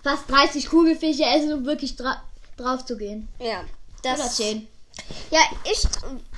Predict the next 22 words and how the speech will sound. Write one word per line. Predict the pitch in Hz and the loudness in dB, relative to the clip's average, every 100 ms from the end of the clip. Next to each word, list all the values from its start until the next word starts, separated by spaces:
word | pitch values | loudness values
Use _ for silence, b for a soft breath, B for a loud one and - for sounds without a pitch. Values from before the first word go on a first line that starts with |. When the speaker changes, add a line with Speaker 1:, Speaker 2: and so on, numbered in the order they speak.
| - | -6
Speaker 2:
wie | |
ihr | 302 302 277 | 0 0 2
wisst, | 320 622 - - - | 0 0 -4 -4 6
hab, | 320 - - | 6 6 -4
habt | 359 - - 453 | 2 2 2 0
ihr | 539 480 | -2 -2
das | - 330 - | -2 -2 -2
Video | 294 523 453 285 | -4 2 4 4
gesehen | 262 247 277 311 | 2 -2 0 0
mit | 311 - | -2 -2
Minecraft, | 285 302 508 554 - 247 254 339 - B B B - | 4 4 4 0 -2 4 6 6 4 B B B 2
wo | 302 | 4
ich, | 285 - - - - B B B - | 6 4 2 -2 -10 B B B -2
wo | 294 | 0
ich, | - - 415 - - | 4 8 8 8 4
ähm, | 311 311 311 | 4 4 4
vom | - 285 - | 4 2 2
Turm | - 381 381 359 | 2 4 6 6
runtergesprungen | 302 349 359 302 302 - 254 269 277 | 4 4 4 2 0 -2 -4 0 2
bin | 294 294 - | 2 2 -2
in | 120 254 262 151 | -6 -6 -6 -4
Überlebens? | 262 269 285 311 254 294 - | 0 2 4 2 0 -4 -6